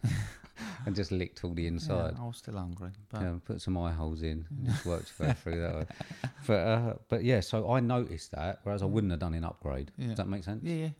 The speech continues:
Speaker 2: totally.
Speaker 1: Hmm, okay.
Speaker 2: But yeah.
Speaker 1: All right.
Speaker 2: Average, but no better for
Speaker 1: Yeah.
Speaker 2: me.
Speaker 1: Okay. What score you got, mate, out of hundred?
Speaker 2: Fifty-two.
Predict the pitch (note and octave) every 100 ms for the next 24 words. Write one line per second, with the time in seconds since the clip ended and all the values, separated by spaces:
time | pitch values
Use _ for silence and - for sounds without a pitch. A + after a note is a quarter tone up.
0 | - C3 G#2+ F2 D#2 _ _ _ - F2
1 | D2+ - - E2+ - D2+ - C#3+ C3 G2+
2 | F2 _ _ - F#2+ A2+ C#3 - _ C3+
3 | B2+ B2 A2+ - - - _ _ _ _
4 | - - - E3 C3 G2 G2 G2 G#2 G2
5 | F2 _ - F#2+ D2 F#2+ G2 - _ -
6 | G#2 - F2+ G2 _ - G2+ G#2 - G2+
7 | D#2 C#2+ D#2 D#2 D#2 D#2 D#2+ D#2 D2 D2+
8 | D2 - G2 C#3 C3+